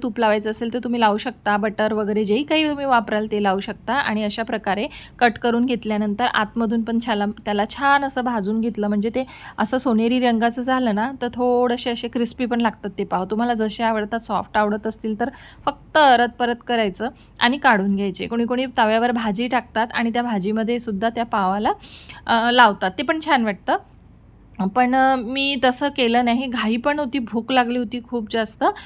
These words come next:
आणि झाली माझी पावभाजी रेडी झाली. अ, सोबत कांदा आणि लिंबू तुम्हाला हवं असलं तर घेऊ शकता. मी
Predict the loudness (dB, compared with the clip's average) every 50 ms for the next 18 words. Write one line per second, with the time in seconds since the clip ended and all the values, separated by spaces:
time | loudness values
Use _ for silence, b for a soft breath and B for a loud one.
0 | B B B B B -6 -2 -2 0 0 0 0 0 0 0 0 2 2 0 0
1 | 2 2 2 2 0 0 0 0 0 0 0 2 2 2 2 0 -2 -2 0 0
2 | 2 2 2 2 2 2 2 2 2 0 0 -4 -6 -10 B B B B B B
3 | B B -2 0 2 2 2 0 0 -2 -2 -2 0 2 2 2 4 4 4 6
4 | 6 6 4 2 0 -2 -2 -2 -2 0 0 0 0 0 0 0 0 0 -2 -2
5 | 0 0 0 -2 -2 -2 -2 -4 -4 -4 -6 -4 -4 -4 -4 -4 -4 -4 -4 -4
6 | -4 -4 -6 -8 -8 -6 -4 -2 0 0 0 0 0 -2 -2